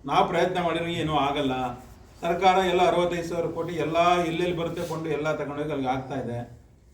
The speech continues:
ನಾವಂತೂ ಏನೂ ಮಾಡೋಕ್ಕಾಗಲ್ಲ ಅಂತ ಒಂದು ಅವರಿಗೆ, ಶಾಸಕರಿಗೆ ಒಂದು ಮನವರಿಕೆ ಆಗ್ಬಿಟ್ಟು ಅವರು ಸುಮ್ಮನಾಗ್ಬಿಟ್ಟಿದ್ದಾರೆ. ಹಂಗಾಗಿ ಬಹುಶಃ ಈ ಮ-, ಈ ಒಂದು ಪರಿಸ್ಥಿತಿನಲ್ಲಿ ಅಭಿವೃದ್ಧಿ ನಾವು ನಿರೀಕ್ಷೆ ಮಾಡೋದು ಒಂದು ಕಷ್ಟ ನಮ್ಮ ತಾಲೂಕಿನ ಜನತೆ.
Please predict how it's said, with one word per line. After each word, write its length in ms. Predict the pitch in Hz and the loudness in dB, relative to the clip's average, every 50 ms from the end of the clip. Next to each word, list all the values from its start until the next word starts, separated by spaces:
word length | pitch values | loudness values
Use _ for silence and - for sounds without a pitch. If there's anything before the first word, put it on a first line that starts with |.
| - _ - | -20 _ -8
ನಾವಂತೂ 400 | 127 135 165 185 190 190 185 180 | -4 0 2 2 2 2 0 0
ಏನೂ 140 | 165 - 165 | -2 -2 -2
ಮಾಡೋಕ್ಕಾಗಲ್ಲ 480 | 160 156 151 147 135 147 143 135 135 | -2 -2 -4 -4 -4 -4 -2 -2 -2
ಅಂತ 180 | 131 127 120 - | -2 -4 -4 -6
ಒಂದು 280 | 165 156 151 147 143 143 | -6 -6 -4 -4 -4 -4
ಅವರಿಗೆ, 360 | 135 143 139 135 156 147 143 135 123 123 - - - - - - - | -4 -2 -2 -2 -2 -2 -2 -2 -4 -6 -8 -12 -18 -20 -20 -8 -4
ಶಾಸಕರಿಗೆ 640 | 151 156 151 156 156 - 151 139 135 127 151 156 147 135 127 120 120 117 - - - - - - - - - - - _ - - - - - - - - 139 | -2 -2 0 0 -2 -2 -2 -2 -2 -2 0 -2 0 0 -2 -4 -6 -8 -10 -12 -14 -16 -16 -18 -18 -20 -20 -20 -20 _ -20 -20 -20 -20 -20 -20 -14 -10 -4
ಒಂದು 140 | 139 135 | -2 0
ಮನವರಿಕೆ 440 | 131 135 139 151 151 151 143 - 160 | 2 2 2 2 2 0 0 -2 -2
ಆಗ್ಬಿಟ್ಟು 320 | 143 131 120 135 131 - 135 | -4 -4 -4 -4 -4 -4 -2
ಅವರು 180 | 135 143 147 | -2 -2 -2
ಸುಮ್ಮನಾಗ್ಬಿಟ್ಟಿದ್ದಾರೆ. 840 | - 139 135 131 127 127 123 113 104 110 107 110 107 - - - - | -2 0 0 0 0 0 -2 -6 -8 -8 -10 -10 -12 -14 -16 -16 -8
ಹಂಗಾಗಿ 520 | 131 131 135 139 143 156 151 135 127 - - - - - - - | -6 -4 -4 -4 -2 -2 -2 -2 -4 -4 -8 -14 -16 -18 -10 -6
ಬಹುಶಃ 260 | 139 139 - 165 160 | -4 -4 -2 0 0
ಈ 260 | 151 151 156 156 - | 0 0 0 -2 -2
ಮ-, 120 | 147 151 | -2 -2
ಈ 160 | 147 151 165 170 | 0 0 0 0
ಒಂದು 220 | 175 175 156 135 | 0 0 0 -2
ಪರಿಸ್ಥಿತಿನಲ್ಲಿ 480 | 165 160 160 170 - 160 170 165 160 147 | -2 -2 -2 -4 -6 -6 -4 -2 0 0
ಅಭಿವೃದ್ಧಿ 520 | 139 147 156 165 156 156 160 156 156 143 | 0 0 -2 -4 -4 -4 -2 -2 -2 -2
ನಾವು 160 | 143 139 139 | -2 0 0
ನಿರೀಕ್ಷೆ 300 | 135 135 143 135 - 165 | 0 0 0 -2 -4 -6
ಮಾಡೋದು 340 | 147 139 135 135 131 147 151 | -6 -4 -4 -4 -2 -2 -2
ಒಂದು 160 | 139 123 113 | -2 -2 -4
ಕಷ್ಟ 240 | 123 120 - - 139 127 - - | -6 -8 -10 -10 -12 -12 -10 -10
ನಮ್ಮ 160 | 127 123 117 | -8 -8 -8
ತಾಲೂಕಿನ 420 | 120 123 123 127 123 127 127 117 117 | -8 -6 -6 -6 -6 -6 -8 -8 -6
ಜನತೆ. 340 | 117 117 117 113 113 127 | -6 -6 -6 -8 -8 -10